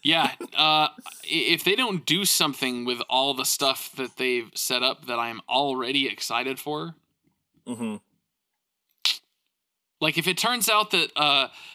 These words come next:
Speaker 1: the fight between, uh, Burns and Joker was just kind of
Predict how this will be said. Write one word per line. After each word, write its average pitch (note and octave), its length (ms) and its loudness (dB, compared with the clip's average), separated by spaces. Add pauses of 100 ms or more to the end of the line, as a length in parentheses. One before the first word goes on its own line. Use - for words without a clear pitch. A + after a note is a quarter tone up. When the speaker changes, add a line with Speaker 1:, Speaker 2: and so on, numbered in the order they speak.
(140)
Speaker 1:
the C#3 160 -2
fight - 540 2 (500)
between, D3 540 2
uh, B2+ 400 2 (100)
Burns C3+ 480 0
and A#2 360 -6
Joker C#3 460 0
was C3 240 -2
just - 260 0
kind C3 280 0
of A2+ 240 -4